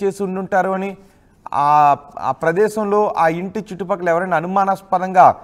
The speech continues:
సీసీ కెమెరాలు ఎవరైనా సంచరిస్తున్న దృశ్యాలు కూడా ఏమన్నా రికార్డు అవుతున్నాయా? ఆ మహిళతో ఎవరెవరికి సంబంధాలు ఉన్నాయి? ఆ మహిళ ఫోను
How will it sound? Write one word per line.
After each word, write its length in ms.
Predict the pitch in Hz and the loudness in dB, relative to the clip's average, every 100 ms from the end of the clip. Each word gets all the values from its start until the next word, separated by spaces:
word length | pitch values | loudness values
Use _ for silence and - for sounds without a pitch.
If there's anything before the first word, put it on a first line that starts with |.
| - _ _ _ - - | -16 _ _ _ -18 -8
సీసీ 300 | 190 202 214 | -6 -4 -2
కెమెరాలు 440 | 214 196 196 190 | 0 2 0 0
ఎవరైనా 240 | 185 185 | 0 -2
సంచరిస్తున్న 640 | 190 175 156 196 170 208 190 | -6 -8 -6 -6 -6 -6 -6
దృశ్యాలు 500 | 127 156 - 208 196 | -6 -10 -4 -2 -2
కూడా 180 | 196 | -4
ఏమన్నా 220 | 190 185 185 | -4 -4 -4
రికార్డు 340 | 170 175 175 | 0 0 0
అవుతున్నాయా? 420 | 175 175 180 190 | -2 -4 -2 0
ఆ 20 | |
మహిళతో 600 | 185 165 170 170 196 160 - - - | -2 -2 -6 -6 -2 -2 -4 -16 -6
ఎవరెవరికి 500 | 131 175 208 202 175 | -4 -2 -4 -4 -8
సంబంధాలు 560 | 185 185 185 185 185 | -8 -4 -4 0 -2
ఉన్నాయి? 440 | 180 180 180 190 190 - _ _ - | -2 -2 -2 -2 -4 -12 _ _ 0
ఆ 120 | 160 | 2
మహిళ 380 | 160 175 220 220 | 2 0 0 -2
ఫోను 540 | 220 - 208 233 226 | -4 0 4 4 2